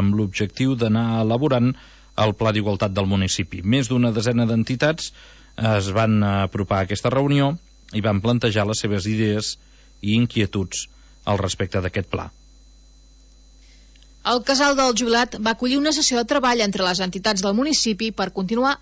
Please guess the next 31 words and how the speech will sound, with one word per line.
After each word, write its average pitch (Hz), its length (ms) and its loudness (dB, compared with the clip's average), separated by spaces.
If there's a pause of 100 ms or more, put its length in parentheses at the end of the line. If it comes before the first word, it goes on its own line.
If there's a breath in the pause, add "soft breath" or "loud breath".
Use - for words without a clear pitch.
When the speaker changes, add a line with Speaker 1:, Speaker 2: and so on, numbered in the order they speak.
(100)
Speaker 2:
amb 233 140 0
el 330 100 -2
procés 220 480 0
de 196 160 -6
redacció 247 460 -2 (100)
del 180 320 -2
Pla 254 140 2
d'Igualtat 208 460 0
de 175 100 -2
l'Escala. 185 400 -2 (640 loud breath)
Un 233 120 2
pas 240 180 2
més 240 200 0
per 240 100 0
recollir 226 360 -2 (120)
dades, 240 600 0
inquietuds, 214 640 -4 (100)
idees 214 460 0 (100)
i 214 140 -4
necessitats 208 500 -2
de 196 80 -2
la 190 120 -2
ciutadania 208 500 0 (120)
en 190 180 -6
relació 190 340 -2
amb 277 100 0
les - 80 0
qüestions 202 500 -2
d'igualtat 185 460 -4
de 202 80 0
gènere. 180 380 -2